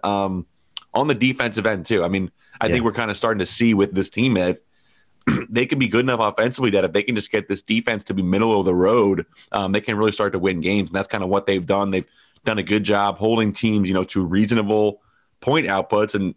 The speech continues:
Speaker 1: they're gonna consistently get, you know, a hundred twenty, hundred twenty-five points, uh, up on the board,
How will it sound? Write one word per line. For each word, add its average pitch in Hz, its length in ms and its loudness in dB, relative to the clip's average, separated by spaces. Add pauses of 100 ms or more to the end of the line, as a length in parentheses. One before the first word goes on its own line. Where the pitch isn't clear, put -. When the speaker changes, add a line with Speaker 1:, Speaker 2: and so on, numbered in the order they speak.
(140)
Speaker 1:
they're 113 300 0
gonna 127 200 -2
consistently 135 600 0
get, 131 260 0
you 104 80 0
know, 92 120 2
a 95 40 -2
hundred 101 280 -2
twenty, 104 300 0
hundred 98 220 -2
twenty-five 98 480 -2
points, 110 340 -2
uh, 85 240 0
up 92 140 -2
on 98 80 0
the 92 60 -2
board, 95 480 0